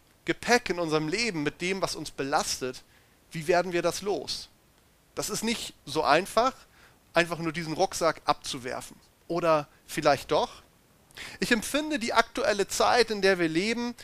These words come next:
mit all ihren Umständen, die so, die so, die so, die so mit sich bringt, empfinde ich als so eine Zeit, wo viele Leute mit schwerem Gepäck unterwegs sind. Einmal sind wir jetzt gerade im Januar, das ist so die Zeit nach Weihnachten, nach Silvester, da wurde noch so einiges gefeiert.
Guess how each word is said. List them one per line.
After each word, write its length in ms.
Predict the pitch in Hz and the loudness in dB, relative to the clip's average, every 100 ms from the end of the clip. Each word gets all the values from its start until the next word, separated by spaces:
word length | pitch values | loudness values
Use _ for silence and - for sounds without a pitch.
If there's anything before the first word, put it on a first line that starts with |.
| - - | -20 -10
mit 180 | 175 - | -8 4
all 220 | 190 208 | 4 4
ihren 520 | 208 196 190 185 175 175 - | 2 6 6 4 -4 -6 0
Umständen, 540 | 220 233 - 208 196 | 0 0 2 0 0
die 140 | 170 | -8
so, 420 | 185 185 180 180 - | -4 0 2 0 -2
die 140 | 165 | -8
so, 120 | 175 185 | -8 -8
die 600 | 180 165 175 - 156 180 | -10 -8 -10 -10 -10 -8
so, 80 | 180 | -8
die 440 | 170 170 180 - | -10 -10 -10 -12
so 100 | 160 | -10
mit 200 | 170 208 | -4 -4
sich 200 | - 202 | -4 -8
bringt, 340 | - 180 180 - - - - | -2 -2 -2 -10 -20 -20 -12
empfinde 420 | 151 - 214 202 | -10 0 0 0
ich 120 | 185 | 0
als 140 | 180 - | -2 -2
so 80 | 185 | -2
eine 160 | 175 | -2
Zeit, 400 | - 180 180 180 | 0 6 6 6
wo 40 | 170 | -4
viele 480 | - 214 196 175 160 | -6 -2 2 2 2
Leute 380 | 160 160 165 | 2 2 2
mit 200 | 151 143 | -4 -4
schwerem 480 | - 143 147 139 135 | -6 2 4 4 0
Gepäck 400 | - 135 - 131 | -10 -12 -8 -8
unterwegs 460 | 135 123 113 120 - | -6 -10 -12 -14 -12
sind. 260 | 120 127 _ - _ _ - | -14 -16 _ -20 _ _ 4
Einmal 280 | 175 208 190 | 6 6 4
sind 160 | 214 202 | 0 0
wir 60 | |
jetzt 100 | 196 | 0
gerade 300 | - 180 196 | 4 6 6
im 100 | 165 | 4
Januar, 560 | 156 170 233 233 226 220 | 8 8 8 4 6 6
das 160 | 185 170 | 6 0
ist 80 | |
so 100 | 180 | -4
die 140 | 175 175 | -4 -4
Zeit 380 | - 175 196 180 | 0 4 4 2
nach 180 | 147 | 0
Weihnachten, 560 | 147 185 220 214 202 180 | 6 6 6 2 0 0
nach 120 | 170 | -2
Silvester, 520 | 147 143 190 - 190 | -2 0 0 2 2
da 140 | 165 147 | 2 2
wurde 160 | 165 | -2
noch 100 | 165 | -2
so 140 | - 160 | -4 0
einiges 420 | 160 170 151 143 | 0 0 -4 -6
gefeiert. 560 | 160 - 180 196 185 | -8 0 2 6 4